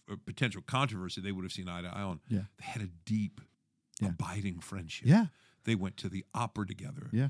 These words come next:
Speaker 1: They did holidays together. Their families grew close.
Speaker 2: Yeah.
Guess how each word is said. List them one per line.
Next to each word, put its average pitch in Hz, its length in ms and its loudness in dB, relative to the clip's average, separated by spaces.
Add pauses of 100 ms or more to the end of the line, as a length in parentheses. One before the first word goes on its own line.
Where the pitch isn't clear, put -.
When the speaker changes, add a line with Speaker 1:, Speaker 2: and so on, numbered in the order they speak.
(120)
Speaker 1:
They 110 140 2
did 95 160 0
holidays 107 680 -6
together. 104 440 -10
Their 101 100 -8
families 110 580 -6
grew 92 240 -8
close. 87 440 -6 (200)
Speaker 2:
Yeah. 110 160 -2